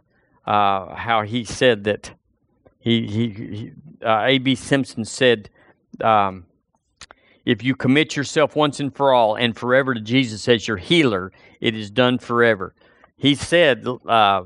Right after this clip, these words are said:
read last week, that until you are all in, you're none in. That there's no experimenting. There's no, "Let's try this." It doesn't work until you jump off the cliff.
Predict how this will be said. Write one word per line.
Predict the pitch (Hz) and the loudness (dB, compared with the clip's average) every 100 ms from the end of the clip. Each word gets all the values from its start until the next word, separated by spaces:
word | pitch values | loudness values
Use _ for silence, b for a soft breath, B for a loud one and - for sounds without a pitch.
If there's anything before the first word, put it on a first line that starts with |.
| 110 | -10
read | - 120 120 131 120 | -18 -14 -4 -2 0
last | 131 135 120 | 0 -2 -6
week, | 107 107 _ b b - | -6 -8 _ b b -2
that | 120 | 0
until | 127 - 165 165 | 2 2 2 2
you | 165 175 170 | 2 2 4
are | 127 - | 4 2
all | - 175 185 185 | 2 2 4 4
in, | 180 151 107 98 95 - | 4 4 2 -4 -14 -8
you're | 113 123 | -2 2
none | 123 135 113 | 4 4 4
in. | 101 90 - _ _ _ _ _ _ _ _ _ - | -2 -8 -16 _ _ _ _ _ _ _ _ _ -6
That | 110 - | -4 2
there's | 127 110 | 2 2
no | 143 156 170 165 | 2 4 4 2
experimenting. | - - 175 151 113 95 104 | -2 0 2 4 2 -2 -2
There's | 123 117 | 0 2
no, | 139 131 | 2 4
"Let's | 143 135 - | 2 0 -2
try | - 135 117 | 2 4 2
this." | 98 85 - - | 0 -6 -8 -12
It | 131 107 | -8 0
doesn't | 139 123 131 | 0 2 0
work | 147 151 113 117 | 2 2 2 -2
until | 110 - 123 | -4 0 0
you | 113 120 120 120 - _ _ _ _ _ _ _ | 2 0 -2 -2 -8 _ _ _ _ _ _ _
jump | 110 135 139 | -4 -2 0
off | 139 131 - | 0 -2 -4
the | |
cliff. | - 143 113 95 - | -2 2 2 -2 -12